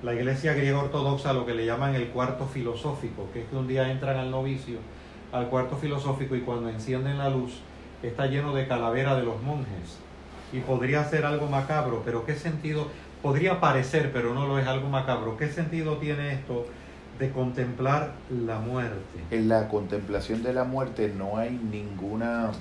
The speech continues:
Speaker 2: manifestación necesariamente psicopatológica, necesariamente
Speaker 1: Ok.
Speaker 2: pervertida, ni necrofílica tampoco. Ya la contemplación de la muerte ha sido vista en,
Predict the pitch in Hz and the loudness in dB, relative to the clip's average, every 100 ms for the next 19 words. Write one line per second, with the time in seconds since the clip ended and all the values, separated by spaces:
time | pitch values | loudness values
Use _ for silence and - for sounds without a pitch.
0 | - - - - - - - 98 98 95 | -12 -16 -16 -16 -16 -16 -8 -6 -4 -4
1 | 98 - - - 110 110 113 - - - | -6 -4 -6 -2 0 0 -2 -8 -14 -16
2 | - 98 104 95 87 95 110 110 110 110 | -12 -8 -6 -4 0 2 4 4 2 0
3 | 107 110 104 101 92 90 104 110 107 104 | -2 -2 0 0 0 0 0 0 0 -2
4 | 95 87 87 90 95 101 104 - 104 104 | -2 -6 -4 -4 -2 -2 -4 -2 0 2
5 | 113 95 - 104 107 104 98 92 87 90 | 4 2 0 0 0 0 -2 -6 -4 -4
6 | 87 113 117 117 101 85 82 80 78 82 | -4 -4 -4 -2 0 0 0 -4 -4 -2
7 | 80 - - - - - - - - - | -4 -6 -14 -16 -16 -16 -16 -16 -16 -16
8 | - 107 92 123 135 156 156 151 143 135 | -10 -8 2 8 10 10 10 8 6 4
9 | 131 123 120 127 131 135 135 131 135 110 | 2 2 2 2 2 6 6 6 2 2
10 | 104 117 120 123 117 117 - 120 117 107 | 2 0 0 2 2 -2 0 4 6 4
11 | 98 104 101 | 0 -2 -4